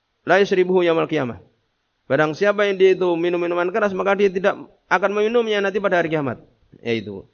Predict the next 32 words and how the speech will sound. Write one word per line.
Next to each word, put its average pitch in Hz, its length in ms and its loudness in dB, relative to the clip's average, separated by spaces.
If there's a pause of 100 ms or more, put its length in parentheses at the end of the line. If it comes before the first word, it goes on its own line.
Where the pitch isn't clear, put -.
(460)
orang 180 240 2
yang - 20 -4
dia 180 140 4
itu 180 80 2
mabuk 170 400 0
duluan 180 320 2
di 147 80 -2
dunia, 151 480 2
nanti 147 240 -2
dia 160 160 -2
tidak 143 240 -4
dapat, 151 480 -2 (640)
ya, 143 160 0
dari 131 240 0
minuman 143 320 -2
keras 143 320 -4
yang, 123 240 -4 (480)
yang 135 160 -2
boleh 156 240 0
bagi 120 160 -4
dia. 104 200 -6 (280)
Allah 123 160 -10
Subhanahu 135 320 -4
dalam 131 80 -4
Al-Qur'an 131 320 -4
kan, 160 120 -2 (440)
"Masalul 139 400 -2
jannat-, 151 320 -4 (240)
jannati 151 320 -4
allati 139 240 -4
wu'idal 131 320 -4
muttaqun." 131 640 -2